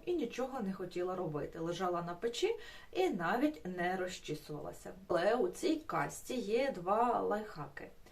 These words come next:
Яким чином жінці одружити на собі чоловіка? А другий,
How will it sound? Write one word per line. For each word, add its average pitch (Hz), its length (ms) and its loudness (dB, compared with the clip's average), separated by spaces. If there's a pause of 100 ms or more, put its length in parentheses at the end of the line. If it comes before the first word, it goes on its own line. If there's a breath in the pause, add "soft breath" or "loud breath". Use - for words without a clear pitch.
(140 loud breath)
Яким 226 520 0
чином 220 600 2 (920 loud breath)
жінці 233 580 4
одружити 233 680 6
на 247 200 0
собі 214 400 0
чоловіка? 175 800 -2 (340)
А 254 240 6
другий, 175 680 4